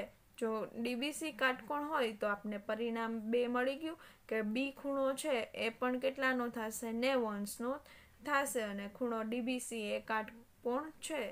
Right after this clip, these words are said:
એ સાબિત થાય છે. હવે આપણા પરિણામ એક અને બે સાબિત થઈ ગયા છે. ત્યારબાદ આપણે પરિણામ ત્રણ જોઈએ. પરિણામ ત્રણમાં શું આપ્યું હતું?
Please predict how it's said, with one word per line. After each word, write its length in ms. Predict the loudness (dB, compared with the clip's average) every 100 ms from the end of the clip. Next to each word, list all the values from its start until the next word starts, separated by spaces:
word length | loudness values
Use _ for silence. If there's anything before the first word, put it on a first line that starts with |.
| -6
એ 180 | -4 -4
સાબિત 600 | -6 -6 -4 -2 -4 -6
થાય 320 | -8 -4 -6 -8 -20 -18
છે. 200 | -4 -2 -2 -8 -20 -20 -20 -20 -20 -20 -20 -20 -20 -20 -20 -20 -16 0
હવે 240 | 4 8
આપણા 560 | 8 8 4 4 2 0
પરિણામ 520 | 2 2 2 4 4 6
એક 260 | 4 4
અને 200 | 2 2
બે 220 | 2 2
સાબિત 480 | 2 2 2 0 -2
થઈ 180 | -6 -2
ગયા 240 | 0 0
છે. 200 | -2 -6 -8 -12 -20
ત્યારબાદ 460 | 0 4 4 4 4
આપણે 260 | 2 0 -4
પરિણામ 520 | -2 -4 -4 -4 -2
ત્રણ 260 | 0 0 0 -8 -10
જોઈએ. 520 | -8 -2 0 0 -4 -6 -12 -20 -4
પરિણામ 520 | 0 2 0 -2 -6
ત્રણમાં 460 | -2 -2 -2 -4 -6
શું 280 | -2 2 2
આપ્યું 280 | 2 -2
હતું? 180 | -2 -4